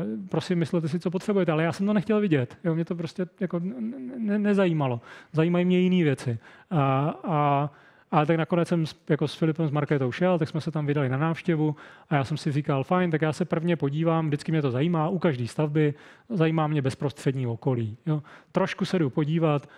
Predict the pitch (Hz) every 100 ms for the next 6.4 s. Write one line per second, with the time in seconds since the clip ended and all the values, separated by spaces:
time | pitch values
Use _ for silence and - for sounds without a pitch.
0 | - - 147 156 139 131 208 196 220 160
1 | 160 180 170 151 160 151 151 139 123 -
2 | 147 - 165 147 143 127 139 160 165 156
3 | 147 143 - - 139 135 127 - - -
4 | 147 131 175 143 - 170 160 156 143 147
5 | 147 147 139 - 147 139 156 135 139 139
6 | 135 131 123 -